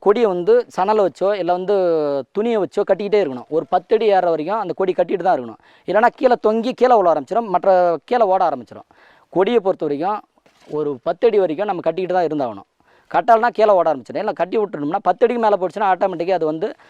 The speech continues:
எல்லாம் கொடி வந்து பெருக்க ஆரம்பிச்சிடும். அப்ப மேலே ஏறிட்டே போகும், எந்த கொடியும் கீழே விழாது.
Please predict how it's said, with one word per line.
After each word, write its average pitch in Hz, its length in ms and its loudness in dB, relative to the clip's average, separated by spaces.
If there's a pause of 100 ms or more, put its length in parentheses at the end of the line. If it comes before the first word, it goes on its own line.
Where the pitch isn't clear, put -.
(300)
எல்லாம் 202 200 2 (140)
கொடி 202 200 4
வந்து 196 220 -2
பெருக்க 214 240 2
ஆரம்பிச்சிடும். 123 400 -8 (180)
அப்ப 226 220 -4
மேலே 202 240 2
ஏறிட்டே 190 340 -2
போகும், 123 220 -8 (260)
எந்த 220 160 -2
கொடியும் 190 240 -2
கீழே 175 160 0
விழாது. 131 260 -4